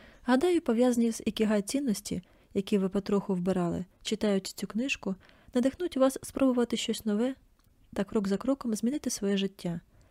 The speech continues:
Ваш початок не обов'язково супроводжуватимуть фанфари. Ваш спосіб думок не зміниться за одну мить. Він змінюватиметься повільно і поступово. У житті потрібна еволюція, а не революція.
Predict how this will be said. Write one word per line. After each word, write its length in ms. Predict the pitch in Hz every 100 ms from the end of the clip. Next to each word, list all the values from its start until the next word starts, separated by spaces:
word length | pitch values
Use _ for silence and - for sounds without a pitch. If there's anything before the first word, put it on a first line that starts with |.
| - - - 214
Ваш 160 | 220
початок 520 | - 214 294 285 226
не 100 | 226
обов'язково 520 | 226 226 247 - 311 285
супроводжуватимуть 880 | 247 220 226 226 220 214 208 202 -
фанфари. 540 | 214 - 175 165 170 - - _ - - - - -
Ваш 120 | 233 -
спосіб 360 | - 277 254
думок 400 | 226 269 320 - 247
не 120 | 247
зміниться 460 | 285 285 220 -
за 120 | 185 190
одну 220 | 190 202
мить. 320 | 175 165 - - - _ _ _ -
Він 200 | 226 214
змінюватиметься 800 | 214 285 294 269 247 247 - 226
повільно 440 | 196 190 233 233 -
і 60 |
поступово. 760 | 202 - - - 175 175 175 180 _ _ _ _ -
У 80 | 202
житті 260 | 220 285
потрібна 500 | 277 254 262 247 240 226
еволюція, 720 | 226 240 233 - - 170 170 - - - - - -
а 120 | 190
не 120 | 185
революція. 680 | 185 190 196 175 - - -